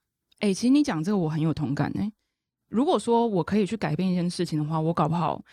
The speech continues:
会想改变的就是，嗯，一样就是回到高中。因为我其实高中是在国外念，然后其实我当时有一点点后悔，就是为什么我没有继续在国外读大学，然后继续在国外发展。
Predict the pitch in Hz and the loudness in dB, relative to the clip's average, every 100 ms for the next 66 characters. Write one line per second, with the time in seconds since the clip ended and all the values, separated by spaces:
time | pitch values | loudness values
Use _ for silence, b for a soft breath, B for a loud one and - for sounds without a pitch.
0 | b b b b - 226 202 160 160 151 | b b b b 0 2 2 -2 -2 -2
1 | 170 160 156 147 160 139 85 - - _ | 0 0 0 -2 0 0 0 -4 -14 _
2 | _ _ _ _ - 170 139 101 52 - | _ _ _ _ -4 0 2 0 -6 -12
3 | - - 185 208 170 190 175 143 147 - | -14 -2 0 2 0 -2 -2 -2 -2 -4
4 | 71 - - 233 _ - 254 214 156 175 | -8 -10 -14 -16 _ 0 2 2 0 -2
5 | 175 180 190 185 185 190 170 147 143 147 | -2 0 -2 -2 -2 -2 0 0 0 0
6 | 147 - - - 185 b b b _ 180 | 0 0 -2 -6 -12 b b b _ -2
7 | 180 202 180 190 196 160 170 180 160 147 | 0 0 0 0 0 0 -2 -2 -2 0
8 | 143 - 277 - 170 160 156 - - 160 | 0 0 0 0 0 2 0 0 -4 -4
9 | - - - 175 165 165 156 B B - | -8 -8 -2 -2 0 -2 -4 B B -2
10 | 214 196 160 147 160 151 143 147 151 151 | 0 0 0 2 2 0 0 -4 -2 -2
11 | 156 78 76 - - - - - 165 160 | -2 -4 -4 -4 -4 -4 -4 0 2 0
12 | 160 151 87 - - - 104 104 - | 0 -2 -2 -4 -8 -6 -6 -6 -8